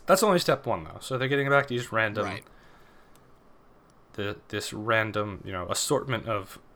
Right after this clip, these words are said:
Speaker 1: organisms. Um, so then the next part after they do that is they're basically gonna, like, open world R P G sandbox this shit.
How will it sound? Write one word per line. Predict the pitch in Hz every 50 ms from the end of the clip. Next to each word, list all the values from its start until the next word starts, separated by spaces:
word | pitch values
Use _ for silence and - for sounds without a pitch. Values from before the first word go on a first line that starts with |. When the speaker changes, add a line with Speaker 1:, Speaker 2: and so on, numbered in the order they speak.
| _ -
Speaker 1:
organisms. | 139 135 123 101 98 95 90 - - - - - - - - - - -
Um, | - 92 87 92 104 107 - - - - - - - -
so | - - - 131
then | 127 131 127 127
the | 139 175
next | 214 214 -
part | - - 151 127 120 113
after | 117 - - 131
they | 127 117 107
do | 107 107
that | 104 123 135 113 90 - - - - - - - - - - - - - -
is | 120 113 110 110 104 107 - -
they're | 110 117 143 185 180
basically | 170 202 196 185 - 175 160 - - 156 147
gonna, | 139 143 135 131 127
like, | 120 113 104 101 98 - - - -
open | 143 156 156 - 156 139 131
world | 135 139 135 117
R | 127 131 127 127
P | 127 - 139 127
G | 127 120 117 113
sandbox | - - 147 135 131 117 107 98 90 - - -
this | 87 87
shit. | - - - - -